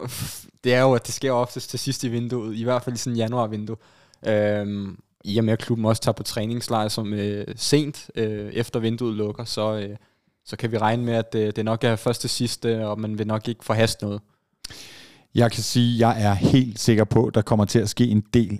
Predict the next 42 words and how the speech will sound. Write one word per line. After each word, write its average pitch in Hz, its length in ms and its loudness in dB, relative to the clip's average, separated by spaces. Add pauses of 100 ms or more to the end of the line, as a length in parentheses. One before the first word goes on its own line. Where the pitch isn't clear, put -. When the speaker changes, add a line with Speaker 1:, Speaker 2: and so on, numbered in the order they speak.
Speaker 2:
i 110 160 6
F - 40 -2
C - 120 -8
København. 101 440 0
Det 110 140 8
er 110 60 8
der 101 100 4
jo 95 120 4
forskellige 117 460 0
ting, 120 260 0 (360)
der 110 60 -4
tyder 113 420 6
på. 110 260 2 (300)
Der 104 60 0
er 90 760 4
noget 95 240 4
med 101 200 4
en, 92 120 2
øh, 87 200 0
keepersituation. 120 880 4 (420)
Nu 110 220 4
er, 95 360 4
øh, 87 560 2
Theo 104 160 4
Sander 117 280 2
så 110 140 4
også 104 160 4
Speaker 1:
Mhm. 113 40 0
Speaker 2:
blevet 110 140 8
opereret, 101 440 4
så 107 120 2
vi 92 220 2
ved, 113 160 6 (280)
at 117 140 0
der 113 80 4
skal 107 180 2
ske - 160 2
et 123 60 6
eller 107 160 6
andet, 104 300 4
øh, 92 420 6
på, 95 280 4